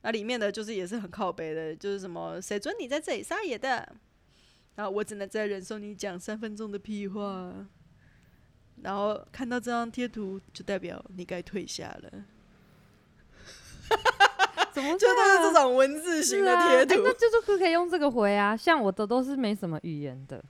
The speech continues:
Speaker 1: 对啊。
Speaker 2: 因为我下载一个皮卡丘，它就是会不，不同的皮卡。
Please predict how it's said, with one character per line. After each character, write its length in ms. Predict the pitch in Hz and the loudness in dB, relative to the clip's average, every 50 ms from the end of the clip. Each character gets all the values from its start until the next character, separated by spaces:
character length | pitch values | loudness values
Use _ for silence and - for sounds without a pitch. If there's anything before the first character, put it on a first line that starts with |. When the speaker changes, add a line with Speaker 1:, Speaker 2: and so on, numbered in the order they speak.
| _ _ _ _ _ _ | _ _ _ _ _ _
Speaker 1:
对 160 | _ 302 262 | _ 4 4
啊。 200 | 240 214 208 196 240 | 4 4 4 2 0
Speaker 2:
因 80 | 285 | 0
为 80 | 320 294 | 0 2
我 80 | 233 220 | 2 2
下 160 | - 277 240 | 2 0 0
载 140 | 196 185 185 | 0 0 -2
一 20 | |
个 80 | 208 208 | -2 -6
皮 160 | - - 175 | -8 -8 -6
卡 180 | - 208 147 | -6 -6 -6
丘， 300 | 131 - - 151 131 - 151 | -6 -8 -12 -12 -12 -10 -12
它 60 | 175 | -12
就 180 | 180 190 180 175 | -10 -10 -10 -10
是 200 | 170 175 170 170 | -8 -6 -6 -4
会 200 | 175 160 160 165 _ _ _ _ _ _ | -4 -4 -6 -8 _ _ _ _ _ _
不， 140 | - 214 | -10 -10
不 160 | - _ 214 208 | -10 _ -10 -8
同 180 | 190 156 147 | -8 -8 -8
的 80 | 147 147 | -10 -14
皮 180 | - - 151 | -14 -14 -16
卡。 240 | 143 - 160 139 - | -14 -12 -14 -14 -14